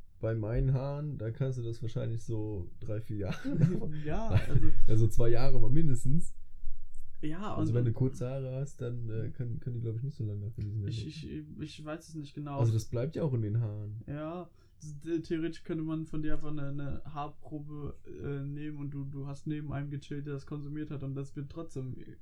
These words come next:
Speaker 2: ähm, irgendwie als positiv getestet. Und dann ist natürlich auch wieder das Ding, ja, sie fahren unter Drogeneinfluss, hier M P U da.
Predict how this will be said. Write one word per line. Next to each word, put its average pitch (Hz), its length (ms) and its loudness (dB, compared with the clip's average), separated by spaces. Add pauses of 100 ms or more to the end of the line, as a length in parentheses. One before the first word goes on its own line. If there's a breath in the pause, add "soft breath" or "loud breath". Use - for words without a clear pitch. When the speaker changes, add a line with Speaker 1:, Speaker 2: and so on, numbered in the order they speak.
(120)
Speaker 2:
ähm, 127 400 -12 (1300)
irgendwie 131 600 -8 (260)
als 135 180 -14
positiv 139 380 -10
getestet. 139 460 -12
Und 131 180 -10 (480 loud breath)
dann 143 200 -10
ist 143 120 -12
natürlich 143 340 -10
auch 143 160 -12
wieder 139 200 -10
das 139 200 -16
Ding, 143 160 -10
ja, 139 220 -10 (640 loud breath)
sie 165 140 -6
fahren 170 340 -8
unter 151 220 -4
Drogeneinfluss, 160 880 -6
hier 170 260 -6
M 156 160 -8
P 156 180 -8
U 147 160 -10
da. 160 440 -10